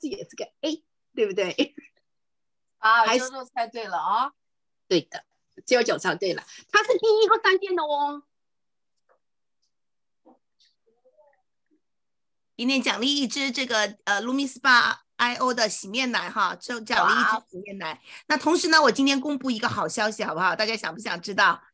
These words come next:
Speaker 3: 想听好消息的来打一波八八八，好不好？
Speaker 1: 嗯。
Speaker 3: 大家知道我们三八女神节是不是快要到了？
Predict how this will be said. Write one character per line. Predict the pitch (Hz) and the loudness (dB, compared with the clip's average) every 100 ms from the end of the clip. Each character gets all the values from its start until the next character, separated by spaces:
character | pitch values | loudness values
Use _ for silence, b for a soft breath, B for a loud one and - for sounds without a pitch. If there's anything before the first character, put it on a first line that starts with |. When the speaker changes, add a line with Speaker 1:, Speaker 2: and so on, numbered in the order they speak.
| b b | b b
Speaker 3:
想 | - 247 330 | -2 2 2
听 | - 302 | 2 -2
好 | 247 196 | 0 0
消 | 269 277 | 0 0
息 | |
的 | 302 | 0
来 | 254 214 | 0 2
打 | 202 185 | 2 0
一 | |
波 | 214 254 | 0 0
八 | 247 | 2
八 | 240 | 2
八， | 233 233 | 4 2
好 | 220 | 2
不 | 151 | -4
好？ | 190 165 | -2 -2
Speaker 1:
嗯。 | - _ _ _ _ _ _ _ _ _ _ _ _ _ _ | -8 _ _ _ _ _ _ _ _ _ _ _ _ _ _
Speaker 3:
大 | 277 | -2
家 | 302 | -2
知 | 302 | 0
道 | 294 277 | 2 2
我 | |
们 | 226 | 0
三 | 214 302 302 | 0 0 2
八 | 311 | 2
女 | 294 208 | 2 -2
神 | - 226 | -4 -4
节 | 254 262 | -2 -4
是 | 262 | -4
不 | 214 | -8
是 | 226 | -8
快 | - 226 | -2 0
要 | 196 | 2
到 | 160 180 | 0 -2
了？ | 165 127 | -4 -8